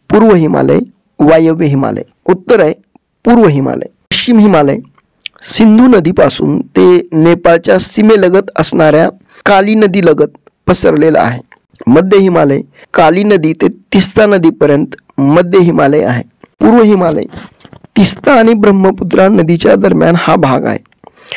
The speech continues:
अरुणाचल प्रदेश हा पूर्व हिमालयानं व्यापलाय. Next, पंजाबचा राज्य पक्षी डॅश डॅश आहे, पोपट, बाज म्हणजे गरुड, कबूतर आणि कावळा.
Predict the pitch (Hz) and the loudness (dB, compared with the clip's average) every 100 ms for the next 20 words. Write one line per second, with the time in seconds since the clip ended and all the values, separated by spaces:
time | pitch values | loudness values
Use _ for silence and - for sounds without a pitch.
0 | - _ 147 170 185 190 185 - 139 156 | -20 _ 0 2 0 -2 -4 -2 -2 -2
1 | 151 - 147 151 151 _ _ - 214 226 | -4 -2 0 0 -2 _ _ 0 2 2
2 | 196 170 170 165 151 143 175 185 - - | 2 2 0 0 0 0 0 0 -4 -10
3 | - _ _ - 143 147 - - _ _ | -14 _ _ -2 0 0 -4 -16 _ _
4 | - - - _ 175 185 185 190 - 160 | -20 -20 -20 _ -2 0 0 0 0 0
5 | 160 156 180 170 - - 160 151 139 147 | 0 0 -4 -4 -6 -4 -2 -2 -2 -4
6 | 139 98 113 - _ _ _ 156 135 160 | -4 -8 -10 -16 _ _ _ -2 0 0
7 | 170 - - _ _ _ _ _ - 127 | -2 -6 -20 _ _ _ _ _ -6 -2
8 | 139 143 120 123 123 127 135 143 160 - | 0 0 -2 -4 -2 0 2 2 0 -4
9 | _ _ - 147 175 175 151 139 - - | _ _ -4 0 0 0 0 -2 -2 0
10 | 151 - | 0 0